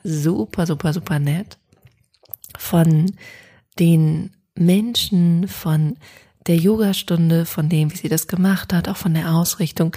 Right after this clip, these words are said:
Also es hat einfach rundum gepasst. Und es war für mich auch nochmal diese <laughs> Erfahrung, okay, wem traue ich? Meinem Ego oder traue ich meiner Intuition?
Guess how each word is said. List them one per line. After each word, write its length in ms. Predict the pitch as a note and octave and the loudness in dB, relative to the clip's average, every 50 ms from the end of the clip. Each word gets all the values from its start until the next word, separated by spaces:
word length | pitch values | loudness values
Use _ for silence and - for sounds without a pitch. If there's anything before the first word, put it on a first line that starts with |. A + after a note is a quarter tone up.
| - - - - - - - | -8 -12 -14 -14 -14 -12 -2
Also 200 | - F#3+ G3+ - | 0 0 0 0
es 40 | - | -2
hat 100 | - - | -4 -6
einfach 360 | C#4 C4+ C4 - G#3+ - - | -6 -6 -6 -8 -8 -2 0
rundum 420 | F#3+ F3+ F3+ F#3 - - D#3 D#3 D3 | 2 2 2 2 2 0 2 2 2
gepasst. 640 | F3+ F3 - - - F3+ F3 D3+ - - - - - _ - - _ _ _ _ _ _ _ _ - - - _ _ | 2 2 0 -2 -2 -2 -4 -4 -6 -8 -8 -12 -20 _ -20 -20 _ _ _ _ _ _ _ _ -20 -20 -20 _ _
Und 120 | - F#3 F#3 | 0 2 2
es 120 | F3+ - | 2 0
war 80 | G#3 G#3 | -2 -2
für 120 | - G#3+ | 0 2
mich 220 | G#3+ A3+ G#3+ - G3+ | 2 2 2 0 2
auch 60 | F#3+ | 4
nochmal 280 | F3+ F3 E3+ E3+ F3 | 4 4 6 4 4
diese 220 | E3+ - E3 D3 - | 2 2 -2 -2 0
<laughs> 120 | E3 F#3+ | 0 -2
Erfahrung, 500 | - - - E3+ D#3+ E3 F3+ G3 E3+ F3 - - - - - - - - _ | -2 0 2 2 2 4 4 2 0 0 -2 -6 -12 -16 -18 -20 -20 -12 _
okay, 520 | G#3 - - - - F3 D3 D3+ F#3+ - - | -10 -10 -8 -6 -2 -2 0 0 -2 -4 -6
wem 420 | - D#3+ F3+ E3 F#3 G3+ G#3+ - - | -4 0 2 2 2 2 0 -2 -6
traue 440 | - - - - D#3 D3+ D3 - | -10 -8 -4 -2 -2 -2 -2 -4
ich? 320 | - F3+ - - - - _ - - - - - - _ _ | -4 -6 -8 -10 -10 -12 _ -20 -20 -20 -20 -20 -20 _ _
Meinem 340 | - F#3 D#3+ D#3+ E3 F3+ - - | 0 2 4 4 4 2 0 -2
Ego 560 | - E3+ F#3 G3+ F#3+ - B3+ C4+ D#4 D#4+ - _ | 0 0 0 0 0 -2 -2 -2 -2 -4 -6 _
oder 220 | - - G3 F#3 - | -8 -6 -4 -4 -4
traue 420 | - - - G#3 F3 F3 F3+ F#3 | -8 -6 -2 0 2 2 2 2
ich 200 | F#3+ F3+ - - | 0 -2 0 2
meiner 420 | F3+ E3 E3 D#3+ D#3+ E3 E3+ G3+ - - | 4 6 6 6 4 2 2 0 -4 -2
Intuition? 1040 | - E3 E3 - - F3+ F#3 F#3 - - - - - F3 E3+ E3 D#3+ D3+ D3 E3 | -2 -2 -2 -2 -4 -4 -4 -4 -2 -4 -4 0 2 4 4 4 4 2 0 -2